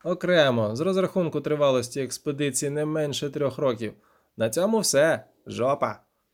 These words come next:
Я не стримався і розсміявся. Так кумедно він це промовляв, час від часу ляскаючи себе по колінах. "То що там за проблема, Антоне?" Йому, здається, полегшало.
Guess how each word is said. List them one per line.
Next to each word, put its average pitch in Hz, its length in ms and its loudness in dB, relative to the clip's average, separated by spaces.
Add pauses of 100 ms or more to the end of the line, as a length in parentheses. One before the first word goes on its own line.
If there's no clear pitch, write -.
(760)
Я 113 300 0
не 208 140 0
стримався 156 840 -2
і 127 140 2
розсміявся. 117 800 -4 (440)
Так 139 260 -6
кумедно 156 460 2
він 139 160 0
це 127 160 0
промовляв, 110 680 2
час 113 360 -2
від 110 180 -4
часу 165 400 -2
ляскаючи 156 600 -2
себе 117 320 -2
по 120 200 -4
колінах. 104 440 -2 (880)
"То 117 100 -6
що 190 140 0
там 196 220 6
за 190 120 6
проблема, 156 480 2
Антоне?" 110 420 -4 (1000)
Йому, 104 300 -6
здається, 170 420 -2
полегшало. 95 600 -2